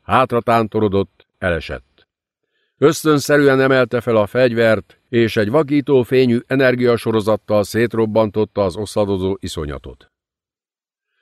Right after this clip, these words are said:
A holttest fölrobbant, és a hússzafatok beterítették holecskáikat.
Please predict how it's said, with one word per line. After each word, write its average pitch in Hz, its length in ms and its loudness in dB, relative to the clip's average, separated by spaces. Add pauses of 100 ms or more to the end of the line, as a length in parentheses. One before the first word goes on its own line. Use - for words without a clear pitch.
(160)
A 92 80 -4
holttest 156 580 2
fölrobbant, 104 840 2
és 101 220 -2
a 92 60 -2
hússzafatok 139 760 -2
beterítették 113 800 0
holecskáikat. 78 1120 -6